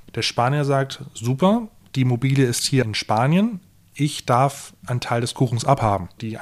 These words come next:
Mieteinnahmen, die du hier erzielst, die darf ich dann, wenn es ein Deutscher ist und eine Ferienvermietung ist, ohne hotelähnliche Dienstleistung, wird das mit neunzehn Prozent besteuert. Jetzt geht die Einnahme nach Deutschland und sagt der Deutsche, mir ist es egal, was du in Spanien besteuert hast.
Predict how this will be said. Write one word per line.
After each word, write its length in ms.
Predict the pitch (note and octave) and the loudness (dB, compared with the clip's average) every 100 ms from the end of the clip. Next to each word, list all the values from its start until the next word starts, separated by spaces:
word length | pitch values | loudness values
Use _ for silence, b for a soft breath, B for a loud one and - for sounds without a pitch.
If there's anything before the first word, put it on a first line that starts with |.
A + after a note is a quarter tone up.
| - | -6
Mieteinnahmen, 640 | B2 D#3 D3 C#3+ D3 C#3 | -4 0 0 2 2 0
die 180 | B2+ A#2 | -4 -2
du 220 | B2+ B2 | 0 0
hier 220 | A#2 B2 | 0 -2
erzielst, 540 | A2 - D#3 G3 - B B B - | -2 0 2 2 0 B B B -6
die 80 | |
darf 240 | A#2+ A2 - | -2 -2 0
ich 300 | D#3 - - _ | -2 -4 -10 _
dann, 320 | - B2 D3+ B2+ | -2 0 0 -2
wenn 160 | A2 | -6
es 100 | A2 | -8
ein 140 | G#2 G2 | -6 0
Deutscher 340 | A#2+ - D3+ | 2 2 2
ist 220 | C#3+ - | 2 0
und 160 | - A2+ | -4 -6
eine 340 | G#2+ G#2 G2+ | -4 -6 -8
Ferienvermietung 720 | - C3+ D3 C#3 B2+ B2+ A#2+ | 0 2 2 2 2 2 0
ist, 220 | A#2+ - - | -2 -4 -2
ohne 280 | C#3 F3 D#3+ | 4 6 6
hotelähnliche 640 | A2 - A2 A2 A2 G#2 | 4 0 0 0 -2 -2
Dienstleistung, 840 | A2 A#2+ B2 C3 C3 C3+ D3+ D3 A#2 | -2 -2 -2 -2 0 0 -2 -4 -6
wird 100 | A#2 | -6
das 140 | A#2+ | -4
mit 100 | A#2+ | -4
neunzehn 420 | A2+ A2+ B2 - B2+ | 0 2 2 2 0
Prozent 380 | A2+ - A2+ | -2 0 0
besteuert. 480 | A#2+ - D3+ A2 - | 0 2 4 4 0
Jetzt 280 | - B2 - | -2 0 0
geht 200 | C#3 C#3 | 0 0
die 100 | D3 | 0
Einnahme 600 | A#2+ C3+ C3+ C3 B2+ A#2+ | 0 2 2 2 0 -2
nach 160 | A#2 - | -6 -2
Deutschland 380 | A#2+ A#2 - E3 | 2 2 2 0
und 40 | |
sagt 140 | C3 | 0
der 80 | A#2 | -2
Deutsche, 300 | A2 B2 - | -2 -2 -2
mir 160 | C#3 D#3+ | -4 -4
ist 100 | D3+ | -4
es 140 | C3 | -4
egal, 480 | B2+ A#2 B2+ D#3+ C#3 | -4 -2 2 2 2
was 180 | A#2 - | 0 -2
du 100 | A#2 | -2
in 120 | A2 | -2
Spanien 640 | - A2+ A2+ A2+ A2 G#2+ - | -4 -2 0 0 -2 -4 -4
besteuert 480 | - - F3+ C3 | -2 4 6 4
hast. 320 | C3 F#3+ - | 2 0 -4